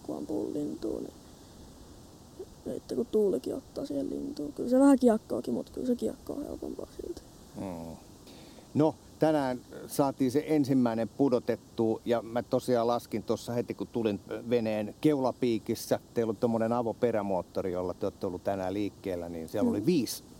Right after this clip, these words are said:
Speaker 2: sinisorsaa kaikki.
Speaker 1: Juu.
Speaker 2: Monta sä ammuit niistä?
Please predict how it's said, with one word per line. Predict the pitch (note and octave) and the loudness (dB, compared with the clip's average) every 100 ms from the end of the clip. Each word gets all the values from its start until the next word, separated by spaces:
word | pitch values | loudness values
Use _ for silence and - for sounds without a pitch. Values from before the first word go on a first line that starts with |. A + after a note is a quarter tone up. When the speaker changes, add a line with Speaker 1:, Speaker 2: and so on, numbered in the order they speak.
| - | -20
Speaker 2:
sinisorsaa | - - C3 B2 E3 E3+ C3+ A2+ A2+ F#2 | -12 -4 0 2 4 4 2 0 -2 -2
kaikki. | - G#2+ F#2+ - - F#2+ - - | -2 -2 -4 -8 -10 -10 -10 -2
Speaker 1:
Juu. | A3+ A3 - - - - - - - - - - - - - - | 0 0 -4 -18 -20 -20 -20 -20 -20 -20 -20 -20 -20 -20 -20 -4
Speaker 2:
Monta | - A#2+ A2+ | -2 0 0
sä | A#2 | 0
ammuit | B2+ A#2 E2 - | 0 -2 -4 -8
niistä? | - - | -16 -16